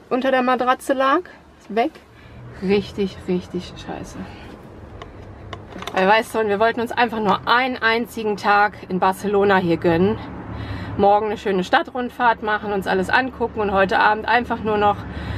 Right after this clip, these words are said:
weil wir total fertig sind, ähm,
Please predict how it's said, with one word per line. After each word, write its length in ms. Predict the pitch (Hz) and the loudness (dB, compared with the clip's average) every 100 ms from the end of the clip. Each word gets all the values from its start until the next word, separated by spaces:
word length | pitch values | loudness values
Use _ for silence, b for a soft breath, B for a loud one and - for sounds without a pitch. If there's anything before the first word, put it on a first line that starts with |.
| B B B B - | B B B B 0
weil 160 | 208 196 | 2 2
wir 80 | |
total 340 | 202 190 262 269 | 0 0 2 0
fertig 400 | 262 240 233 233 | 0 -2 -2 -6
sind, 340 | - 208 202 - B B B B - - B B B B B - | -4 -4 -4 -8 B B B B -12 -12 B B B B B 0
ähm, 560 | 202 208 196 185 190 | 2 4 2 2 0